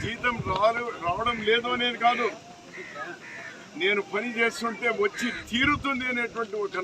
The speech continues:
నమ్మకాన్ని చెప్పాను. ఎంత, ఎంత నమ్మకం ఉండాలి ఆర్జీపీ మీద,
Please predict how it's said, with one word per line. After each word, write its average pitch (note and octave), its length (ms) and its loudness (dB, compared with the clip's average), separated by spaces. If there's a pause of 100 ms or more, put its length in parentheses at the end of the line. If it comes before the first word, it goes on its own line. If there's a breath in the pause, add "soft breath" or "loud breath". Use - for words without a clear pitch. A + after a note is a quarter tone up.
నమ్మకాన్ని F#3+ 560 4
చెప్పాను. - 340 2 (2250)
ఎంత, - 140 2 (280)
ఎంత - 260 -2 (180)
నమ్మకం G3+ 440 4
ఉండాలి G#3 240 -2 (100)
ఆర్జీపీ G3 420 -4
మీద, G3 160 -4